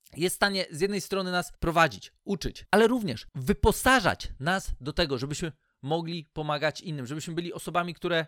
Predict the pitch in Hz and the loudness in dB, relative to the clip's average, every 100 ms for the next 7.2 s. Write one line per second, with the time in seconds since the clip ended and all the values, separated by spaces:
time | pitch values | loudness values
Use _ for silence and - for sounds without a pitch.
0 | - 151 254 - - 208 139 127 220 202 | -2 0 2 2 2 2 0 4 4 4
1 | 180 160 165 165 160 - 180 160 151 143 | 2 0 4 4 2 0 0 0 -2 -4
2 | 151 - - 143 160 135 165 147 143 147 | -6 -4 -4 -4 -4 -4 -4 -4 -4 0
3 | 165 175 170 - 110 170 170 139 107 90 | 0 2 0 -4 -2 0 0 -2 -6 -10
4 | - - - - 131 131 135 190 - - | -12 -14 -14 -10 -6 -2 2 0 0 -6
5 | 127 107 151 135 113 151 _ - 147 127 | -4 2 4 4 -2 -10 _ -8 -4 -4
6 | 117 - 147 135 123 120 123 - - 151 | -4 -6 -6 -6 -8 -8 -8 -10 -4 2
7 | 147 143 | 2 2